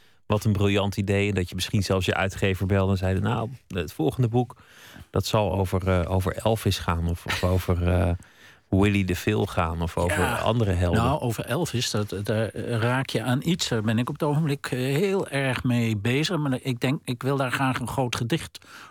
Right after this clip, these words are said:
Speaker 2: over maken. Een, een, een, ja, dat noem ik dan voor mezelf een episch gedicht. En ik ben materiaal aan het verzamelen. Er is gigantisch veel, eh, Elvis-literatuur. En ja, dat,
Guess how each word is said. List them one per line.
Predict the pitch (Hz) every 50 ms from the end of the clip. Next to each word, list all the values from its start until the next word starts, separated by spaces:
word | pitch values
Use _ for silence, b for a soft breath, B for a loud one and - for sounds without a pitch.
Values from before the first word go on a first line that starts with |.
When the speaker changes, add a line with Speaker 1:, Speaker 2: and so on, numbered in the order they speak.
| B B _
Speaker 2:
over | 117 120 117 87 107 110
maken. | 101 95 95 95 95 90 - 95 95 - B B B B B B B B B B - - _
Een, | - 117 117 113
een, | - 120 113 123 -
een, | - 117 110 107 98 98
ja, | - 110 107 101
dat | 98 101 95
noem | 101 101 101 107
ik | 104 92
dan | 110 110 104
voor | - - 113 104
mezelf | 113 104 - 120 107 107 104 -
een | 120
episch | - 135 123 117 - - 117 -
gedicht. | - - 101 85 113 147 147 -
En | 147 123
ik | 123
ben | 113 120 113
materiaal | 110 110 110 - - 113 110 104 104
aan | 113 127
het | 139 127
verzamelen. | - 151 110 123 127 123 135 135 139 151 151 127
Er | 107 92
is | 107 - -
gigantisch | - - - - - - 175 190 220 - _ _ _ - 131 113 - -
veel, | - - 113 98 104 135 160 165 135
eh, | 131 117 110 107 101 - -
Elvis-literatuur. | 120 110 107 113 - - 120 113 - - 113 - - 131 127 139 143 135 B B B B B B B B B B B B B B B B _ _
En | - 135 127 127 123 135 -
ja, | - 139 147 135 113 104 98
dat, | 101 135 120